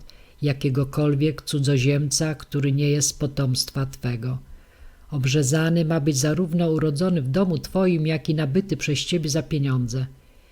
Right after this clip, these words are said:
I będzie przymierze moje na ciele waszym jako przymierze wieczne. A nieobrzezany mężczyzna, który nie będzie miał obrzezanego ciała napletka swego,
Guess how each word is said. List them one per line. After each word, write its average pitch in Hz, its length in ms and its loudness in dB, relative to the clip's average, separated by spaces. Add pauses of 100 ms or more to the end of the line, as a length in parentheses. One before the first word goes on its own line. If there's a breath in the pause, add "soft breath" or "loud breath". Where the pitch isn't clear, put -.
(380 soft breath)
I 143 80 0
będzie 151 400 0
przymierze 175 540 2
moje 147 360 4
na 151 180 0
ciele 160 340 2
waszym 151 500 2
jako 143 440 0 (340 loud breath)
przymierze 139 500 2
wieczne. 131 540 0 (760 soft breath)
A 151 240 0
nieobrzezany 151 720 4
mężczyzna, 151 640 2
który 151 420 0
nie 147 120 2
będzie 165 320 2
miał 156 360 2
obrzezanego 143 720 0
ciała 165 440 2
napletka 143 600 -2
swego, 151 460 0